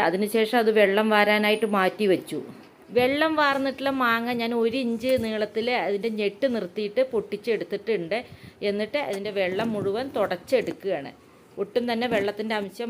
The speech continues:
മാങ്ങയിൽ ഉണ്ടാവാൻ പാടില്ല. എല്ലാ വർഷവും ഞാൻ കടുക് മാങ്ങ ഉണ്ടാക്കാറുണ്ട്. അത് ചെറിയൊരു കുപ്പിയിലെങ്കിലും ഉണ്ടാക്കും. ചിലപ്പോൾ ഒക്കെ പുറത്തുനിന്ന് വാങ്ങിയിട്ട്, കടയിൽ നിന്ന് മാങ്ങ വാങ്ങിയിട്ടാണ് കടുക് മാങ്ങ ഉണ്ടാക്കാറുള്ളത്.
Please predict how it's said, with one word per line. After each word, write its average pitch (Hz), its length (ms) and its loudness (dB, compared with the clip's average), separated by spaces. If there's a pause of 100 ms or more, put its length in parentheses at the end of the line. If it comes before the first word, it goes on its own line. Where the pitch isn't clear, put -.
മാങ്ങയിൽ 190 400 -4
ഉണ്ടാവാൻ 190 440 -6
പാടില്ല. 143 360 -8 (300)
എല്ലാ 269 280 2
വർഷവും 311 380 2
ഞാൻ 285 160 0
കടുക് 226 340 0
മാങ്ങ 254 300 0
ഉണ്ടാക്കാറുണ്ട്. 214 680 -2 (140)
അത് 254 80 0 (120)
ചെറിയൊരു 285 440 2
കുപ്പിയിലെങ്കിലും 254 640 0
ഉണ്ടാക്കും. 185 420 -4
ചിലപ്പോൾ 233 240 -4
ഒക്കെ 262 100 2 (100)
പുറത്തുനിന്ന് 247 440 0 (100)
വാങ്ങിയിട്ട്, 226 480 -4
കടയിൽ 226 320 -2
നിന്ന് 247 120 -4 (460)
മാങ്ങ 220 220 0 (140)
വാങ്ങിയിട്ടാണ് 226 720 0 (160)
കടുക് 220 280 0
മാങ്ങ 208 240 -4
ഉണ്ടാക്കാറുള്ളത്. 175 640 -4